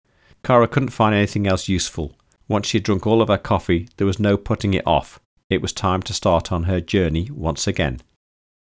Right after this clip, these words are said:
She put everything back in her backpack, changed her top for a t-shirt, and donned the sunglasses that she had found yesterday. Hoisting the heavy pack onto her back and wincing at the pain,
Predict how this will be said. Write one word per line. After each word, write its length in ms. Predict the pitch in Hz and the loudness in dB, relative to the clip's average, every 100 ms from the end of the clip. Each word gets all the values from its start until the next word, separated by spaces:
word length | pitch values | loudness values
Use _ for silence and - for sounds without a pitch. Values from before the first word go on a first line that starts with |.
| _ _ | _ _
She 180 | - - | -8 -4
put 220 | 98 104 | -2 0
everything 420 | 104 107 - 127 107 | 2 2 0 -2 2
back 300 | 110 101 - | 2 2 0
in 80 | |
her 100 | 95 | 0
backpack, 540 | 92 82 - 90 73 - _ _ _ _ _ _ _ _ - | 0 0 -2 -4 -4 -6 _ _ _ _ _ _ _ _ -4
changed 340 | - 101 - | 0 2 0
her 60 | 123 | -4
top 300 | - - - | -2 -4 -2
for 120 | - | -4
a 40 | |
t-shirt, 640 | 98 - 87 - 85 80 - _ _ _ | -4 -4 -4 -2 -2 -2 -4 _ _ _
and 180 | - 87 | -8 2
donned 240 | 101 98 | 4 4
the 40 | 101 | 2
sunglasses 640 | - 117 101 85 78 95 | 0 0 2 0 0 -4
that 160 | 82 - | -4 -4
she 140 | - | -4
had 80 | 92 | -6
found 360 | - 101 82 80 | -4 -2 -2 -2
yesterday. 640 | 82 - - - 69 71 _ _ _ _ _ _ _ | -2 -4 -6 -4 -6 -8 _ _ _ _ _ _ _
Hoisting 440 | - 113 117 - 101 | 0 2 2 0 0
the 60 | |
heavy 320 | 85 110 107 104 | 0 2 2 0
pack 280 | 113 101 | 0 0
onto 260 | 110 101 - | 0 0 0
her 60 | 104 | 2
back 400 | 101 78 - - _ _ | 2 2 -2 -12 _ _
and 160 | 82 92 | -6 -2
wincing 360 | 107 - 95 | -2 -2 -2
at 100 | 90 | -2
the 80 | - | -4
pain, 460 | - 127 104 71 | -2 0 0 0